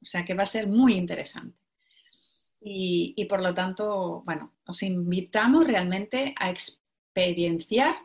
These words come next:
todo esto porque, em, bueno, lo hacemos con muchísimo cariño, con muchísima humildad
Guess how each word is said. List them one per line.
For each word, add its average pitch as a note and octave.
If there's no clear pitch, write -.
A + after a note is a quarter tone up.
todo G#3+
esto C4+
porque, F3+
em, D#3+
bueno, F#3
lo G3
hacemos A#3+
con G#3
muchísimo G3
cariño, G#3
con A3
muchísima A#3
humildad F#3+